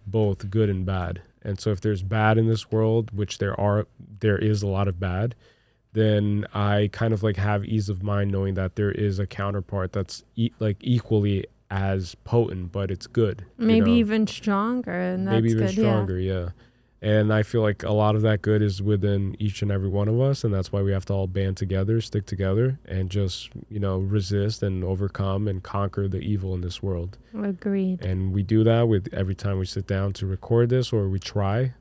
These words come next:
Speaker 1: to, like, do that and just, guys, we have literally, I think, like, over two years worth of topics because I'm, like, super O C D. So i-, in, like, one weekend, I forget which one it was, I just, like, went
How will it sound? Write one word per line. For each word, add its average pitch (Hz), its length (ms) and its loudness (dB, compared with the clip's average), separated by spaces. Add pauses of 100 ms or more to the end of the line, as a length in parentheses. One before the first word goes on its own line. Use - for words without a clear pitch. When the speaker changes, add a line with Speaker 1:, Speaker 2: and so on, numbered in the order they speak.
Speaker 1:
to, - 100 -6
like, 95 320 -2
do 101 180 0
that 101 240 2
and 95 120 0
just, 92 240 -4 (280)
guys, 120 280 4
we 123 240 4
have 135 260 4
literally, 120 560 4 (640)
I 110 120 2
think, 131 200 2
like, 110 160 4
over 107 300 4
two 123 300 0
years 110 360 2
worth 104 300 0 (100)
of 98 460 -2
topics 101 480 -2
because 110 380 0
I'm, 120 240 2
like, 123 100 2
super 117 320 0
O 104 120 2
C 107 180 -2
D. 98 240 0
So 101 480 0 (440)
i-, 117 120 -4 (280)
in, 127 140 4
like, 127 160 4
one 117 300 4
weekend, 127 580 2
I - 160 -4
forget 110 300 2
which 104 180 -2
one 107 140 0
it 98 60 0
was, 107 360 2 (480)
I 107 100 0
just, 110 240 2
like, 107 160 4 (260)
went 107 320 4